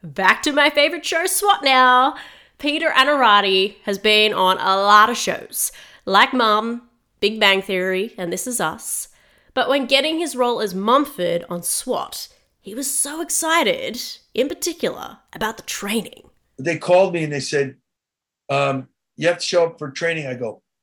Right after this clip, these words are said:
Speaker 2: "Really? Training?" I said, <laughs> "What do I wear?" You know? <laughs> And, and, you know, our technical guy, Otis, uh, um, Odie, um, Gallup, uh, we became friends 'cause he was part of Mumford's,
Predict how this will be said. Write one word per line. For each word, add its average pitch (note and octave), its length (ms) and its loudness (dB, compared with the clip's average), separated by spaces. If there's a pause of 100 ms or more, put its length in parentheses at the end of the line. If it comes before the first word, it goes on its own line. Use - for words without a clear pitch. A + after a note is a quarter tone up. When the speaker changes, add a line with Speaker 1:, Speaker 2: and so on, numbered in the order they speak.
(180)
Speaker 2:
"Really? B3+ 480 0 (100)
Training?" E4 540 -2 (280)
I - 120 2
said, D3+ 320 -4 (120)
<laughs> - 120 -20
"What C3+ 160 2
do G3 100 6
I B3 140 6
wear?" G4+ 580 0
You C#3 140 -6
know? A3+ 320 -2 (180)
<laughs> - 220 -4 (720)
And, E3 260 -2 (120)
and, D#3+ 340 -4
you F#3+ 80 -8
know, F#3 160 0
our C#3+ 140 0
technical G#3+ 460 -4
guy, C3+ 400 -6
Otis, D#3 520 -2
uh, C3 240 -2
um, B2 360 -4
Odie, C#3 340 -4 (100)
um, A#2 300 -6 (240)
Gallup, C#3+ 380 -6 (500)
uh, A#2+ 380 -2
we D#3+ 120 -4
became D#3 360 -6
friends E3 240 0
'cause C#3 180 -10
he G3+ 80 -6
was G3+ 160 -6
part D#3+ 260 0
of C#3+ 120 -6
Mumford's, D3 720 -8